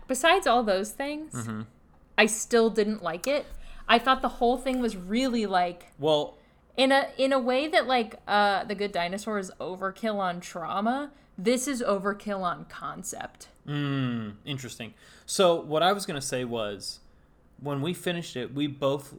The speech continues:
Speaker 2: we looked at each other and we were like, "Yeah, I don't know, not my favorite." And I feel like neither of us could really put our finger onto it.
Speaker 1: Yeah.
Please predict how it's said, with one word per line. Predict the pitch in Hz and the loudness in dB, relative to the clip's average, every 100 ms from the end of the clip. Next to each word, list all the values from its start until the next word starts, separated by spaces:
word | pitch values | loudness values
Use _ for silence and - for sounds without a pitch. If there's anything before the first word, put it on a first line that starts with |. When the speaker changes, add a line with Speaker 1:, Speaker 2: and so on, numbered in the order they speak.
| 131 | -10
Speaker 2:
we | 139 | -6
looked | 131 135 165 | -4 -6 -4
at | |
each | 160 160 | -6 -6
other | 170 | -6
and | 160 | -6
we | 143 | -6
were | 143 | -4
like, | 135 135 131 - _ _ _ _ _ _ - _ _ _ _ _ - | -2 -4 -6 -14 _ _ _ _ _ _ -20 _ _ _ _ _ -18
"Yeah, | 339 269 247 277 | -8 -2 -2 -2
I | |
don't | 302 | -2
know, | 294 165 | -2 0
not | 160 190 | 0 -2
my | 190 | -4
favorite." | - 202 143 - - | -2 -2 -2 -6 -8
And | 151 147 | -6 -4
I | 139 143 | -4 -2
feel | 190 185 | 0 0
like | 139 135 | 0 0
neither | 180 196 | 0 0
of | 147 | 0
us | 143 | -4
could | - | -4
really | 131 127 | -4 -4
put | 139 | -2
our | 123 | -4
finger | - 151 135 117 | -4 -10 -4 -4
onto | 107 - | -4 -6
it. | 110 107 | -8 -6
Speaker 1:
Yeah. | 226 214 185 | -4 0 0